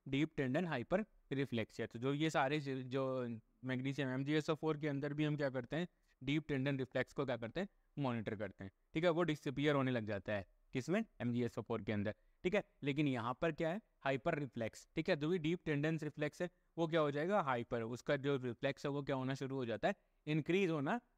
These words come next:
शुरू हो जाता है, ठीक है। अगर मान लीजिए आप किसी पेशेंट को पोटेशियम थेरेपी दे रहे हो और उस कंडीशन की उसके आप जा करके न्यूरोमस्कुलर एग्जामिन कर रहे हो और देख रहे हो कि डीप टेंडेंस है उनके अंदर, रिफ्लेक्स है वो इंक्रीज हो गए हैं, तो इसका मतलब है पोटेशियम वो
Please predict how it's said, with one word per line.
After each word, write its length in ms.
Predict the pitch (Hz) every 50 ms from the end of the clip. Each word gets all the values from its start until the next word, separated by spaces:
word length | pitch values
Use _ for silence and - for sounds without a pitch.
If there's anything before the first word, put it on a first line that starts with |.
| _ -
शुरू 180 | - 190 180 175
हो 120 | 160 139 113
जाता 300 | 113 110 104 - - 101
है, 80 | 98
ठीक 160 | 95 - 151 175
है। 100 | 180 160 - _ _ _
अगर 180 | - 113 123 139
मान 200 | 135 139 135 135
लीजिए 240 | 139 147 143 160 160
आप 100 | 156 -
किसी 180 | 151 143 151
पेशेंट 280 | 143 151 143 139 151 156
को 60 | - 156
पोटेशियम 460 | - 139 131 127 143 143 160 156 147
थेरेपी 360 | 135 135 117 117 110 - 135
दे 160 | 127 120 110
रहे 120 | 104 110 113
हो 120 | 123 - _ _ _ _ _
और 120 | 139 147
उस 80 | 156 -
कंडीशन 380 | - 156 147 143 143 165 156 156
की 60 | 147
उसके 180 | 139 - - 156 147 117 85
आप 200 | 113 127 120 -
जा 140 | 123 131 120
करके 280 | 117 139 123 123 147 143
न्यूरोमस्कुलर 640 | 135 127 127 143 151 143 127 - 143 131 139 135
एग्जामिन 400 | 127 120 113 123 123 123 127 131 131
कर 160 | 135 127 120
रहे 80 | 135 147
हो 60 | 156
और 120 | 156 135 - _ 127
देख 260 | 123 127 131 135 143
रहे 120 | 147 151
हो 60 | 151
कि 120 | 147 151 151
डीप 220 | 135 135 143 - -
टेंडेंस 380 | 143 135 135 135 143 139 139
है 60 | 139
उनके 200 | 139 135 131 135
अंदर, 180 | 135 131 131 143
रिफ्लेक्स 400 | 143 127 - - - - - -
है 60 | 135
वो 160 | 131 175 208 - _ _ _ _ _
इंक्रीज 440 | 139 139 139 131 131 170 202 185 202 - _ _ _ _
हो 120 | 156 156 147
गए 100 | 135 135
हैं, 100 | 127 123
तो 80 | 139
इसका 200 | 135 - - 147
मतलब 300 | 135 127 127 117 127 135
है 40 | 175 175
पोटेशियम 500 | - 135 113 - 123 120 - 135 123 123
वो 180 | 123 123 123